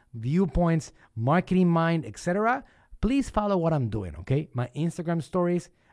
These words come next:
my Instagram feed, my Facebook page. If you go to facebook dot com forward slash the ninja marketer, if you go to instagram dot com forward slash Mister Manuel Suarez or look me out at, at Manuel Su-, Mister Manuel Suarez,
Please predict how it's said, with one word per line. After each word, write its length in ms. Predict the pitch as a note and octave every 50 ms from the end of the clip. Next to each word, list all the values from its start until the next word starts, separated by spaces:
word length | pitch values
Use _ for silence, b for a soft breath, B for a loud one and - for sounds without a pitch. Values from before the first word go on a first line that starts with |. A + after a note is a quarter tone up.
| b b
my 180 | A#2+ A#2 - -
Instagram 540 | - D3+ E3+ - - F3+ D#3 F3 E3 E3 D3
feed, 380 | - - E3 E3+ E3+ F3 E3 - b b b b b b
my 160 | D3+ D#3+ E3
Facebook 520 | - - - F#3 F3+ D#3+ C#3+ E3 E3 C#3+
page. 500 | - D3+ D#3 E3 E3+ E3+ F3 - - - b b b b b b
If 120 | C3 B2+
you 80 | C#3+ D#3+
go 120 | D3+ F3+
to 60 | F3 D#3+
facebook 460 | - - F3+ F#3+ F3 D#3 E3+ F3+ D#3+
dot 220 | D3 D#3+ D3+ F#3
com 240 | - D#3+ D#3 D#3 D3
forward 320 | - - E3+ E3 D#3+ D3
slash 320 | - - D#3 D3 C#3+ B2 -
the 80 | C3
ninja 320 | B2+ C#3 D#3 E3+ D#3 F3 D3+
marketer, 480 | D#3 E3 F3 D3+ - C3 G#2+ F#2+ E2+ - B B B B B B
if 140 | - C#3 C3+
you 80 | D#3 D3+
go 100 | F3 E3+
to 120 | D#3+ - - -
instagram 500 | F3+ G#3 G#3+ G3+ - D#3 E3+ F3+ E3+ E3
dot 220 | D#3+ E3 D#3+ -
com 340 | - - F3 E3+ D#3 C#3 A#2+ b b b
forward 300 | b - G3+ G3 F3+ D#3+
slash 320 | B2 C#3+ D3+ D3 C3+ B2 -
Mister 340 | C#3+ D#3+ F3 D#3+ - F3 E3
Manuel 280 | D#3 D3+ D#3 D3+ D3 C3
Suarez 380 | - F3+ E3+ E3+ D3 C3 -
or 80 | C3+ B2
look 260 | B2+ D#3 E3+ - D#3
me 100 | E3+ E3+
out 120 | E3 D#3
at, 120 | D3+ - - -
at 180 | C#3+ D#3+ D#3
Manuel 340 | D#3 D3+ D3 D3 D3+ D3+ D3
Su-, 160 | B2+ - - -
Mister 260 | C#3 D3+ D3+ - D#3
Manuel 280 | D3 C#3+ C#3+ C#3+ C#3
Suarez, 480 | B2+ - F3 G3 F#3 C#3+ A2+ A2 G2